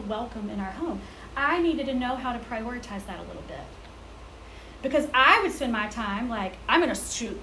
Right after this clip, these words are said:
scoot all these toys over here and make a big pile so I can vacuum," because I just think vacuum floor looks amazing. And he would walk in and he did not ever once in our entire ha-, life has never noticed my vacuum the floor. He'd be like, "Why is there a pile of toys over here?" Right?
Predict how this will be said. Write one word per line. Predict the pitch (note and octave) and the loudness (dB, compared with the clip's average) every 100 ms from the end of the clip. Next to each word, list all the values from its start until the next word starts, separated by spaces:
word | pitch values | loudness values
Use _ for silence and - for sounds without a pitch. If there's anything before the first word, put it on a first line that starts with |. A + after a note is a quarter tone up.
| - | -8
scoot | - C4+ | -2 6
all | D#4+ | 8
these | A4+ A4 | 8 6
toys | G4 E4 | 6 6
over | D#4+ | 6
here | D#4 | 6
and | D4 | 4
make | C4 | 4
a | |
big | C4 - | 0 2
pile | D#4 | 2
so | D4 | 4
I | B3+ | 0
can | A3+ | 0
vacuum," | F3+ A#3 D#4+ - G3 | 0 0 0 -2 -8
because | E3+ G3 | -8 -6
I | G3 | -6
just | A3+ - | -6 -8
think | G3 - - G#3 | -10 -10 -12 -10
vacuum | G3+ G3+ G3+ | -8 -6 -6
floor | G3+ | -6
looks | F#3 - | -8 -8
amazing. | G#3 C4 - - - - | -6 -4 -6 -8 -12 -6
And | A#3 | -4
he | G#3 E4 G4 | 4 6 6
would | G4+ | 6
walk | C#4 C4 | 4 4
in | A#3+ | 0
and | A3 | -2
he | E4+ | 0
did | C#4 | 0
not | A#3 A3+ - | 2 0 4
ever | D#4+ F#4 G4+ C#4+ | 4 6 2 -2
once | B3+ C#4+ C4+ | 0 0 0
in | |
our | B3+ | 0
entire | A#3 A#3 C#4+ D#4+ D#4+ | -2 0 4 4 4
ha-, | - - - | -2 -8 -4
life | B3 A#3 A#3 | -2 -2 -2
has | A#3+ A#3 | -2 0
never | A#3 D4 D#4 | 4 6 6
noticed | D#4+ B3+ B3 | 4 2 0
my | A3 | -2
vacuum | G#3 G#3 A3+ | -4 -4 -6
the | |
floor. | G#3 G#3+ - - - | -6 -8 -8 -12 0
He'd | E4 D4+ | 4 6
be | |
like, | B3 - | 4 2
"Why | G3 C#4+ | -2 0
is | E4 D#4 | 0 0
there | C#4+ | 0
a | |
pile | B3+ B3 B3 A#3+ | 0 -2 -2 -2
of | - | -6
toys | B3 B3 G3+ | -4 -4 -4
over | G3 | -6
here?" | - - - - - - - - - - - - | -8 -12 -14 -14 -16 -16 -16 -16 -16 -14 -14 -14
Right? | G3 G#3+ | -12 -10